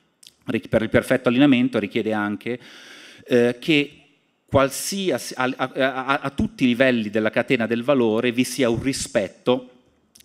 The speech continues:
e non vi siano elementi che danneggino gli obiettivi, eh, climatici europei. Quindi potete immaginare come una banca che finanzia real estate, eh, possa incontrare difficoltà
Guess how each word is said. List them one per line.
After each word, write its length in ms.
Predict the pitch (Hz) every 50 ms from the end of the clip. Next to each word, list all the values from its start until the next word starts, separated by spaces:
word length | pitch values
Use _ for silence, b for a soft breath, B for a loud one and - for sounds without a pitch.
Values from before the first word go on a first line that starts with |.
| _ _
e 80 | _ 127
non 140 | 120 117 117
vi 120 | 107 127
siano 280 | - - 143 120 110 110
elementi 480 | 110 120 120 120 117 117 117 - -
che 180 | - - 113 92
danneggino 840 | 95 117 117 117 113 113 107 98 - - - 107 101 107 117 120 117 B B B B B B B B -
gli 120 | 104 107
obiettivi, 680 | 104 98 107 110 - - - 110 101 95 95 101 104
eh, 340 | - - 107 101 98 95 95
climatici 600 | - - 101 101 101 98 98 - 101 - - 104
europei. 500 | 92 98 92 - 87 80 80 80 82 87
Quindi 500 | - - 131 127 120 110 101 104 98 95 92 - _
potete 300 | - 107 - 113 - 127
immaginare 640 | 123 127 127 123 135 127 123 120 120 120 123 120 120
come 580 | - 113 104 104 98 95 90 90 - - _ _
una 260 | - - 104 104 101
banca 340 | 104 113 113 113 110 - 101
che 80 | - 98
finanzia 480 | - 107 101 104 101 98 95 - 98
real 160 | 92 101 107
estate, 640 | 113 113 - - - 104 101 104 104 104 - 135 127 B B B B B B B B B B B B -
eh, 760 | 117 107 104 101 101 101 101 101 101 98 98 98 98 98 95 - _ _ _ _ _ _ _ _ _ _ _ _ _
possa 300 | _ 127 123 120 - -
incontrare 840 | 110 104 - 113 110 107 - 120 117 117 117 113 110 107 104 110 113
difficoltà 1120 | 110 104 113 - - - 110 - 113 107 95 - - 127 120 113 101 92 98 - _ _ _